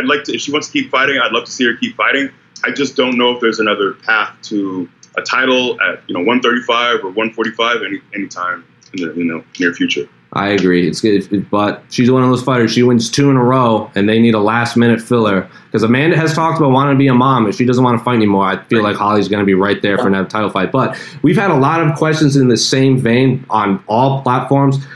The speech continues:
Speaker 2: Would Big E ever consider doing B J J or M M A or anything like that? I know a few wrestlers do it a little on the side, but would you ever want an actual M M A fight?
Speaker 1: Uh, not a chance. Not. I am an entertainer. I try to tell people that, like,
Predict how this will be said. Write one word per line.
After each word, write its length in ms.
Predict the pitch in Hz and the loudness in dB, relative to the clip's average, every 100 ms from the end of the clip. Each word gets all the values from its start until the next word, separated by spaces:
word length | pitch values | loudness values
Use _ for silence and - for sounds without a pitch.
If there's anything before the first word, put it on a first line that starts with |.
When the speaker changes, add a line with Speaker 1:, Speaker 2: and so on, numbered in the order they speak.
| - | -4
Speaker 2:
Would 220 | 127 131 135 | 0 2 4
Big 260 | 175 175 | 4 4
E 260 | 185 180 131 | 4 4 2
ever 280 | 139 151 160 | 0 2 2
consider 400 | 151 143 156 139 | 2 4 4 4
doing 260 | 143 120 | 4 4
B 220 | 120 131 | 4 4
J 180 | 135 139 | 4 2
J 400 | 120 131 131 131 | 2 2 4 2
or 220 | 113 104 117 | 0 -2 2
M 160 | 117 | 4
M 160 | 117 117 | 4 4
A 240 | 117 117 | 4 4
or 240 | 101 101 110 | 2 0 2
anything 380 | 123 117 120 | 0 2 2
like 240 | 113 104 107 | 2 2 0
that? 180 | 104 101 | -2 0
I 100 | 110 | 2
know 160 | 117 | 4
a 100 | 113 | 2
few 160 | 135 123 | 2 2
wrestlers 420 | 117 113 117 104 | 2 2 0 0
do 200 | 113 117 | 2 4
it 100 | 113 | 4
a 20 | |
little 200 | 107 113 | 4 2
on 120 | 104 98 | 2 0
the 60 | |
side, 480 | - 120 120 131 131 - - | -2 0 0 0 -4 -10 0
but 80 | 117 | 2
would 220 | 113 120 | 4 4
you 200 | 151 139 | 2 2
ever 240 | 147 143 | 0 2
want 380 | 131 135 131 110 | 4 4 2 0
an 100 | 104 | -2
actual 420 | 110 113 - 110 107 | -2 -4 0 0 0
M 140 | 104 | 0
M 100 | 98 | 2
A 120 | 92 | 2
fight? 280 | - 80 71 - - - _ _ _ _ - - - | 0 -6 -6 -12 -20 -20 _ _ _ _ -20 -14 -4
Speaker 1:
Uh, 200 | 127 127 | 0 2
not 240 | 139 147 | 2 0
a 40 | - | -4
chance. 500 | 107 80 - - - | -8 -10 -12 -20 -6
Not. 360 | 113 135 147 | -2 0 0
I 140 | 147 190 | -2 -2
am 80 | 170 | -6
an 80 | - | -4
entertainer. 600 | 156 131 - 170 180 185 135 | -4 -4 -2 -2 2 0 0
I 100 | 135 | -2
try 180 | 165 151 | -2 -2
to 60 | |
tell 200 | 156 170 | 0 0
people 420 | 165 165 165 156 - - _ _ | 0 -2 0 -2 -4 -20 _ _
that, 280 | 156 180 - | 0 0 0
like, 220 | 147 - | -4 -4